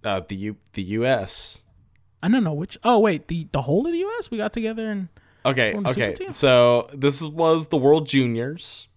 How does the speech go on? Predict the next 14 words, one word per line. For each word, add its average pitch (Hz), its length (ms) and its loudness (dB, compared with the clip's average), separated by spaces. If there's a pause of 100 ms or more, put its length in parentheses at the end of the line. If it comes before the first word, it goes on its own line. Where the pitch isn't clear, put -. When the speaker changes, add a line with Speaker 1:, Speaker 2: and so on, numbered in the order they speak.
(280)
Speaker 1:
and 113 380 -2
the 120 80 -4
United 117 380 0
Speaker 2:
Ah. - 20 -6
Speaker 1:
States 147 460 -2
and 135 120 -6
Canada 127 440 -4
faced 113 320 -6
each 104 100 -10
other 120 180 -2
for 120 200 -6
the 113 100 -8
gold 113 300 0
medal. 110 360 -6